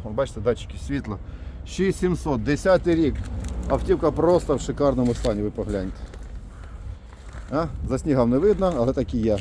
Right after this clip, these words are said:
Дивіться наші відосики. За три вісімсот, друзі, отакий от Lancer дев'ятий, один і шість, е, газ, бензин з кліматом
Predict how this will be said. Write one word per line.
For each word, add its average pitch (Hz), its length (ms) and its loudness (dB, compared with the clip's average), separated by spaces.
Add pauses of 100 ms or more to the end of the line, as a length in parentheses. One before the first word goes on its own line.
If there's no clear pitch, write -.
(200)
Дивіться 135 360 4
наші 120 280 2
відосики. 120 640 2 (1000)
За 147 240 6
три 220 220 8
вісімсот, 196 720 4 (280)
друзі, 143 360 8
отакий 175 400 4
от 170 200 6
Lancer 165 500 6
дев'ятий, 147 760 6 (420)
один 147 300 4
і 170 60 6
шість, - 580 0 (220)
е, 123 640 8
газ, 156 240 6
бензин 156 520 6
з - 100 -4
кліматом 156 720 6